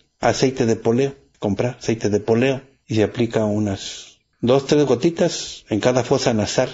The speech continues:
Dos, tres gotitas de aceite de poleo, así se pide como aceite de poleo. Suplementos. Vamos a hacer la fórmula de los suplementos. Vamos a ver.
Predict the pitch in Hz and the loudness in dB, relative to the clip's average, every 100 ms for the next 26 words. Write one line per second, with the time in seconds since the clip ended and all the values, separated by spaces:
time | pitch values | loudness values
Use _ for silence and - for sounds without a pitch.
0 | - _ _ _ - 113 117 127 113 104 | -10 _ _ _ 0 0 0 0 2 0
1 | 135 131 98 98 - 127 120 113 101 - | 0 0 0 0 0 -2 0 0 0 0
2 | 101 123 123 87 - 127 147 - - _ | 2 4 2 0 -4 -6 -6 -14 -20 _
3 | - - 131 - - - 90 104 - 98 | -8 -2 -2 -4 -10 -8 -4 -6 -4 -4
4 | - 95 110 - _ - _ - 127 123 | -2 -4 -4 -8 _ -20 _ 0 2 4
5 | 139 160 170 175 165 - - _ _ _ | 4 4 2 0 0 -2 -6 _ _ _
6 | - 101 104 95 139 101 90 - 110 104 | -4 -2 -2 -2 0 0 -2 -2 -2 0
7 | 95 90 90 - 107 101 95 92 117 110 | 0 0 -2 -2 -4 -2 -2 0 0 -2
8 | 92 85 - - - _ _ _ - 95 | -6 -6 -6 -8 -12 _ _ _ -6 -4
9 | - 98 90 | -2 -2 -2